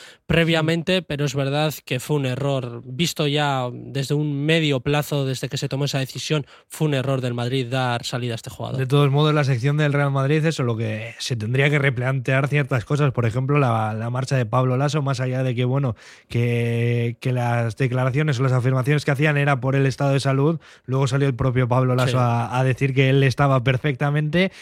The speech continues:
Speaker 2: y que tenía la alta médica por parte de, de su cuerpo médico de confianza, y Chus Mateo, pues al final que no deja de ser un segundo de a bordo.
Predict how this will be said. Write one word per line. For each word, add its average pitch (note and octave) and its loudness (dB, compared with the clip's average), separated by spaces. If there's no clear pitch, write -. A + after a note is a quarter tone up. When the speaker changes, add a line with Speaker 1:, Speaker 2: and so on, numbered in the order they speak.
Speaker 2:
y A#2+ -4
que B2+ -4
tenía C3 2
la C3 6
alta C3 2
médica C#3 2
por B2+ 0
parte C3+ 0
de, B2+ 2
de C3 2
su C3+ 0
cuerpo C#3+ 2
médico C#3+ 2
de C#3 0
confianza, D3 0
y B2 -2
Chus C#3+ -2
Mateo, D3+ -2
pues D#3 -2
al C3 -4
final C3 -2
que C#3 -4
no C#3 -2
deja C#3+ 0
de C3 2
ser C3 -2
un B2+ -2
segundo C3 -2
de A2 0
a G#2+ 0
bordo. C#3 -2